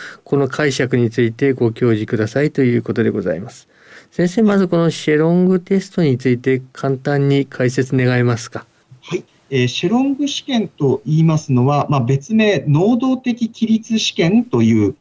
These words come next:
Speaker 2: 言い方をします。で、これは考案したシェロング先生は、起立不耐症状がある患者さんの、えー、起立不耐症の原因が、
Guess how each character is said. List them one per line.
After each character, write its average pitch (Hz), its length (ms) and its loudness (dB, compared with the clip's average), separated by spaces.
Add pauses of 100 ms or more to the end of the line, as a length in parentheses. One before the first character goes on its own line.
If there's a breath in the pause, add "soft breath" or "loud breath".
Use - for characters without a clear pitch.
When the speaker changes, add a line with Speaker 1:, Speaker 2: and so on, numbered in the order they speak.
Speaker 2:
言 147 140 2
い 143 80 0
方 139 340 0
を 170 260 0
し - 160 -6
ま 104 60 0
す。 - 180 -12 (300 soft breath)
で、 180 100 0
こ 202 140 -2
れ 277 80 4
は 254 80 0
考 254 260 0
案 262 120 4
し - 60 -4
た 214 80 0
シ - 160 0
ェ 359 40 2
ロ 370 80 2
ン 220 100 4
グ 139 80 2
先 123 240 0
生 120 240 0
は、 123 380 -2 (140)
起 - 140 -6
立 254 280 0
不 - 140 -12
耐 277 240 2
症 285 260 0
状 151 240 2
が 123 140 0
あ 143 60 2
る 110 220 0 (140)
患 123 220 2
者 117 120 2
さ 123 160 -2
ん 123 240 0
の、 156 320 -2 (160)
え 113 100 -4
ー、 107 360 2 (140)
起 - 140 -6
立 190 220 -2
不 - 120 -4
耐 214 200 2
症 196 160 -2
の 120 160 2
原 123 140 0
因 135 300 2
が、 147 300 -2